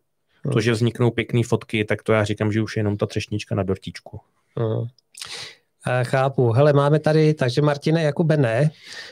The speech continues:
Speaker 1: A máme tady ještě, Jarda říká, „To je docela fajn podmínka ve fotoklubu, ukazovat svou práci. Zamyslíme se nad tím.“ My jsme teďka fotoklub stopli. Stopli jsme veškerý příspěvky,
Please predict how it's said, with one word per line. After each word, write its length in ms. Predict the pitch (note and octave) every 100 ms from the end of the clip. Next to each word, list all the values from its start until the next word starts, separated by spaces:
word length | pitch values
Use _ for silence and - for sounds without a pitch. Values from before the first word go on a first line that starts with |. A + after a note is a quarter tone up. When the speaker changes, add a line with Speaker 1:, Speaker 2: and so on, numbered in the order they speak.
| - _
Speaker 1:
A 240 | B2 A#2 A#2+
máme 380 | C3 C3 C#3
tady 240 | C#3 C#3+ D#3
ještě, 380 | C#3+ - - C#3+ C#3+ C#3+ C#3+
Jarda 360 | C#3+ C3 C#3+ D3
říká, 680 | D3 - D3+ D3 D3+ D#3 D#3
„To 60 | D3+
je 80 |
docela 360 | D3 C#3+ D#3+ D#3
fajn 340 | - D3 D#3+ E3
podmínka 520 | D3 C3 D3 D#3 F3
ve 160 | F3 C#3+
fotoklubu, 680 | A#2+ B2 B2 B2+ A#2 C3 D#3+
ukazovat 540 | - C#3 C3 B2+ C3
svou 200 | - C#3+
práci. 600 | C#3 C3 B2 - C#3+ D#3+ - - - _ -
Zamyslíme 540 | B2+ C#3 C#3 E3 D3+ D3
se 140 | D#3+
nad 140 | C#3+
tím.“ 160 | - C#3+
My 60 | C#3
jsme 200 | E3 E3
teďka 600 | D3+ - C#3+ C#3 C#3 C#3+ _ -
fotoklub 380 | C#3 C#3 D#3+ -
stopli. 540 | - B2+ - A#2+ A2+
Stopli 400 | B2+ - C3 C#3+
jsme 180 | C3 D3+
veškerý 380 | C#3+ - D3 D3+
příspěvky, 880 | - - C3 - C#3 - C#3+ C#3+